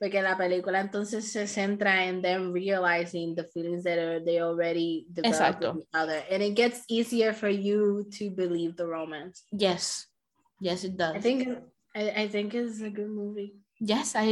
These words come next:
Speaker 2: agree. <laughs>
Speaker 1: <laughs>
Speaker 2: Highly recommended.
Speaker 1: Yeah. No le hagan caso a Rotten Tomatoes.
Speaker 2: Oh, no, fuck Rotten Tomatoes.
Speaker 1: <laughs> So,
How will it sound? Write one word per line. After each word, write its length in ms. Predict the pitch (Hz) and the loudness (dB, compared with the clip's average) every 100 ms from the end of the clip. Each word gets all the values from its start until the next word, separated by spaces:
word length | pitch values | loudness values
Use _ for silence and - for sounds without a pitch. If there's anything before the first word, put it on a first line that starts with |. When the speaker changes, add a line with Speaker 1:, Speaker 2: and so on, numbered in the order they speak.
| 214 | 4
Speaker 2:
agree. 420 | 214 214 262 392 - 640 - _ _ - | 2 6 6 4 -2 -8 -8 _ _ -2
<laughs> 0 | |
Speaker 1:
<laughs> 640 | 254 359 - - - - - | 6 6 6 -6 -8 -8 6
Speaker 2:
Highly 360 | 277 381 302 | 8 10 8
recommended. 760 | 262 247 226 208 175 175 - - 226 - _ _ _ _ _ _ _ _ _ - | 6 8 6 4 4 0 -10 -12 -12 -14 _ _ _ _ _ _ _ _ _ -14
Speaker 1:
Yeah. 180 | 156 135 - _ _ _ _ _ _ _ _ _ | -10 -10 -14 _ _ _ _ _ _ _ _ _
No 100 | 202 190 | -2 2
le 100 | 202 | 6
hagan 260 | 220 220 | 6 4
caso 240 | 214 214 220 220 | 4 4 4 2
a 80 | |
Rotten 300 | 214 202 196 | 2 4 2
Tomatoes. 560 | 196 185 180 170 175 - _ _ _ | 0 -4 -4 -4 -6 -10 _ _ _
Speaker 2:
Oh, 140 | 370 403 | 6 8
no, 140 | 277 | 8
fuck 320 | 254 - 277 - | 4 4 2 4
Rotten 300 | 214 190 196 | 2 2 0
Tomatoes. 480 | 196 185 185 180 277 | -4 -2 2 4 4
Speaker 1:
<laughs> 80 | - - - - - - - _ _ - - _ _ _ _ _ - | 4 0 0 -8 -4 -6 -6 _ _ -14 -14 _ _ _ _ _ 0
So, 320 | 185 160 185 | 2 2 -2